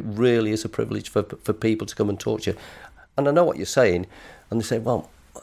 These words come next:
how do you score the goals?" You, you know anyway. You, most strikers are, are natural. You know, you can either score or you can't score. You know, you,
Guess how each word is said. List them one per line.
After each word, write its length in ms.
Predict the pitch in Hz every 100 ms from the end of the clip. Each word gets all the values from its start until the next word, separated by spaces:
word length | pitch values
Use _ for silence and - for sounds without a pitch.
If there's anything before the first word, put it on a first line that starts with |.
| -
how 100 | 143
do 80 | 127
you 60 |
score 260 | - 147 131
the 120 | 127
goals?" 580 | - 131 135 143 120 -
You, 100 | 143
you 160 | - 196
know 180 | 151 127
anyway. 300 | 143 175 110
You, 160 | 113 - - - 101 98 - -
most 180 | 165 160
strikers 440 | - 127 117 117
are, 100 | 113 - - - -
are 40 |
natural. 520 | 123 151 - 131 92 - - - - -
You 80 | -
know, 180 | 107 104 - -
you 220 | - - -
can 140 | 131
either 160 | 120 104
score 320 | - 135 120
or 20 | 117
you 100 | 107
can't 300 | 143 156 139
score. 320 | - 104 92
You 100 | 117
know, 120 | 95
you, 140 | 98